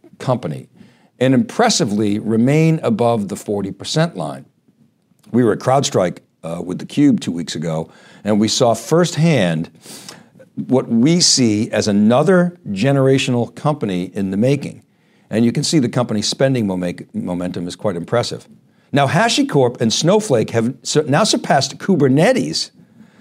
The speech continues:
to claim the top net score spots. Now, we know Kubernetes isn't a company, but E T R tracks it as though it were, just for context. And we've highlighted Databricks as well, showing momentum, but it doesn't have the market presence of Snowflake.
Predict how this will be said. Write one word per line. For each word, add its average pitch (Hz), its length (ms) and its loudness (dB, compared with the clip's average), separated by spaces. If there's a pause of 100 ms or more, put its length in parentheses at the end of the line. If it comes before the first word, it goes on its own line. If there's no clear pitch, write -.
(120)
to - 80 -2
claim 135 320 2
the 113 80 0
top - 420 -2 (220)
net 104 200 0
score 175 380 2
spots. - 640 -2 (760)
Now, 131 200 2
we 131 100 4
know 139 140 2
Kubernetes 123 560 0
isn't 104 180 -2
a 92 60 -8
company, 110 420 -4
but 104 160 -8
E 113 100 -2
T 110 140 -4
R 101 100 0
tracks 127 460 -2
it 107 80 -2
as 95 220 -4
though 104 180 -2
it 101 100 -2
were, 107 240 0
just 92 220 -6
for - 80 -16
context. 113 580 -6 (440)
And 131 160 4
we've 131 160 4
highlighted 151 680 4
Databricks 131 580 2
as 90 120 -4
well, 110 400 2 (560)
showing 139 400 4
momentum, 123 800 2 (640)
but 135 380 2
it - 140 -4
doesn't 151 200 2
have 120 140 2
the 117 80 4
market 135 380 0
presence 90 400 -4
of 101 100 -6
Snowflake. 147 500 -2